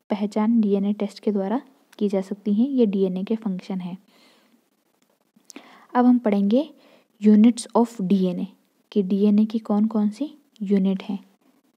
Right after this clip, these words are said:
ठीक है, बेसिक यूनिट सबसे पहले हम लोग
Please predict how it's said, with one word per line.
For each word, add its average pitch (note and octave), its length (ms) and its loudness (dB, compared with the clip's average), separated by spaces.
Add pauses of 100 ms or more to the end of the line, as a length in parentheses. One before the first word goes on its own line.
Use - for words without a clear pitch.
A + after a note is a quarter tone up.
(800)
ठीक A#3 220 -6
है, B3+ 100 0 (2500)
बेसिक A3 380 4
यूनिट C4+ 220 2
सबसे C4 260 0
पहले C4 120 0
हम C4 160 0
लोग C#4 180 -4